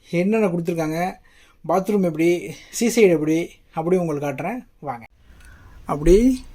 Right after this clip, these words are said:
இந்த காட்டனை விளக்குனா கடல். மாஷா அல்லாஹ், மாஷா அல்லாஹ். நம்ம எங்கே நிற்கிறோம்? கடலுக்கு மேலே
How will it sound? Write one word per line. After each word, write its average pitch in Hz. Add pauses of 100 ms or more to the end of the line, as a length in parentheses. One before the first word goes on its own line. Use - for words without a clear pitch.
(320)
இந்த 139 (120)
காட்டனை 147 (1500)
விளக்குனா 151 (1500)
கடல். 135 (1600)
மாஷா 139 (100)
அல்லாஹ், 143 (140)
மாஷா 143
அல்லாஹ். 143
நம்ம 156
எங்கே 170
நிற்கிறோம்? 170 (840)
கடலுக்கு 147
மேலே 151